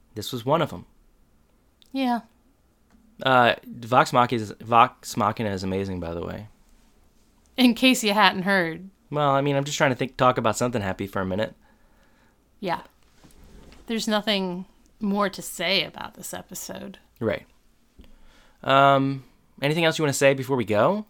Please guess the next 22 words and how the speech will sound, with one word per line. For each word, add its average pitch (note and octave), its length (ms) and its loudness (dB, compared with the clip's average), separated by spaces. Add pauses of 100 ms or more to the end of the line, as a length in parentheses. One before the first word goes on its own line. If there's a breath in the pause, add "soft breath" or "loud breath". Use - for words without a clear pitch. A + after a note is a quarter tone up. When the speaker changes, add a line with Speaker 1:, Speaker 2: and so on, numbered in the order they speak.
Speaker 2:
I F#3 140 -12
guess D4+ 380 -2
not. B3 580 0
I G#3 80 -8
mean, G#3 220 -6
like, G3 280 -8
I G3 140 -6
concur. G#3+ 560 -8
Vox G3 300 -4
Machina G3+ 380 -6
is F#3+ 100 -6
amazing. F#3 500 -4
Peacemaker F#3+ 580 -6
is F#3 140 -6
amazing. F3+ 640 -4 (440 loud breath)
Abbott G#3+ 440 2 (220 soft breath)
Elementary F#3+ 1120 2 (140 soft breath)
is G3+ 380 0 (100)
amazing. F3+ 1120 0
Speaker 1:
It's F3+ 140 -8
very A2 240 0
good. A2+ 280 -4